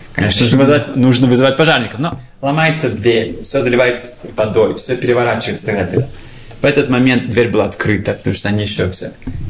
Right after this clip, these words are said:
Пожарники вошли, все потушили, все соседи пришли, помогли им все убрать, все почистить, все поменять. Ну, все это там сгорели, конечно, там, там какие-то одеяла, кровати и так далее, немножко, но ничего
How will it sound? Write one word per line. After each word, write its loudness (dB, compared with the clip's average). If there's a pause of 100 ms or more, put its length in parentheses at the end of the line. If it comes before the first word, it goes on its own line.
(340)
Пожарники 0
вошли, 2
все 0
потушили, 2 (320)
все 0
соседи 0
пришли, 0 (360)
помогли 2
им -2
все 2
убрать, 0
все -4
почистить, 0
все 0
поменять. 0 (240)
Ну, 0
все -2
это -4
там -4 (320)
сгорели, 2
конечно, -4
там, -4
там -2
какие-то -2
одеяла, 2
кровати -2
и -8
так -6
далее, -6
немножко, -4
но -4
ничего 0